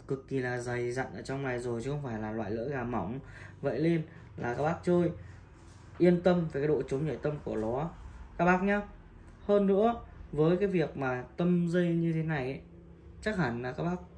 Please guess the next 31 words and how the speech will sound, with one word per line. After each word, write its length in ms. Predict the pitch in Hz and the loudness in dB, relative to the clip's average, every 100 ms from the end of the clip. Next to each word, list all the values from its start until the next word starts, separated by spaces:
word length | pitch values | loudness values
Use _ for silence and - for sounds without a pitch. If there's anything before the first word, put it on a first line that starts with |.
| - - | -18 -8
thường 320 | - 147 135 | 0 0 0
hay 180 | 131 156 | 0 0
lo 120 | 160 | 2
ngại 240 | 151 139 120 | 0 -2 -4
về 220 | 127 123 | -6 -6
vấn, 360 | 131 135 147 143 - - | -6 -6 -6 -8 -10 -6
về 180 | 123 123 | -4 -4
vấn 160 | 127 147 | -4 -2
đề 180 | 135 | 0
là 100 | 120 | 0
đứt 220 | 160 190 - | 2 2 2
tâm 240 | 214 196 143 | 4 6 4
phải 100 | 120 | 0
không 180 | 160 165 | -2 -2
ạ? 60 | - - - - - | -6 -14 -16 -16 -10
Thì, 200 | - 151 | -2 0
ờ, 180 | 143 123 - 123 | 2 0 -6 -8
mọi 160 | 135 | -4
người 180 | 151 147 | 0 0
nhìn, 280 | 143 143 131 - - - - | 0 -2 -4 -8 -16 -12 0
nếu 140 | 165 | 2
như 100 | 202 | 2
các 80 | 196 | 2
bác 160 | 220 208 | 0 0
nhận 180 | 185 | -2
hàng 320 | 156 151 143 151 | 0 2 2 0
ấy, 140 | 175 - - - - - | -2 -8 -16 -18 -18 -10
nhận 160 | 151 147 | -8 -4
hàng 240 | 143 139 | -2 -2
ấy, 100 | 151 - - | -4 -8 -12
khi 400 | - 190 185 | -8 -6 -6